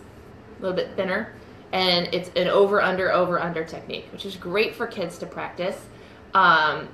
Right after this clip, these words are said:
and pulling it through and then pushing it up into the loom. Uh, you can also, if you don't wanna have to cut this, you can, oops, I gotta move back so you can see what I'm doing.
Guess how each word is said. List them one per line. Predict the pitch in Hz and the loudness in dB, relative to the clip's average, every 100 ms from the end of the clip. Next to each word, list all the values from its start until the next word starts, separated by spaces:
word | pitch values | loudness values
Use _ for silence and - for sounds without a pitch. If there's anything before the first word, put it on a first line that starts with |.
| - | -4
and | 180 | -4
pulling | - 196 190 190 | 0 2 4 2
it | - | -2
through | 190 185 170 | 2 4 6
and | 170 | 4
then | 165 165 | 0 -6
pushing | - 180 190 180 | -8 -8 -6 -4
it | 165 | -2
up | 156 156 | -2 -4
into | 170 165 - | -8 -10 -8
the | 156 | -6
loom. | 156 151 - - - - - - - - | -6 -6 -10 -14 -18 -20 -20 -20 -20 -18
Uh, | - - - | -20 -18 -10
you | 202 | -6
can | 202 202 - | -4 -2 6
also, | 247 330 - 220 175 165 | 6 6 4 4 6 6
if | 185 - | 4 0
you | 202 | 0
don't | 196 185 | 2 2
wanna | 180 175 | 0 0
have | 165 | -4
to | 160 | -8
cut | - 226 220 | -8 -6 -4
this, | 170 151 160 - - - - - - | -2 -2 -4 -8 -16 -20 -20 -20 -16
you | 196 202 208 | -4 -2 -2
can, | 208 190 170 165 160 160 160 175 - - - - - - | -2 -8 -6 -6 -6 -8 -10 -14 -16 -18 -20 -20 -18 -12
oops, | 220 - - | -12 -12 -8
I | |
gotta | 175 165 | -4 -4
move | 160 165 | -6 -8
back | 160 139 | -8 -8
so | - - | -12 -10
you | 175 | -10
can | 180 175 | -8 -10
see | - | -6
what | 175 165 | -2 -2
I'm | 165 | -2
doing. | 175 170 156 | -6 -6 -8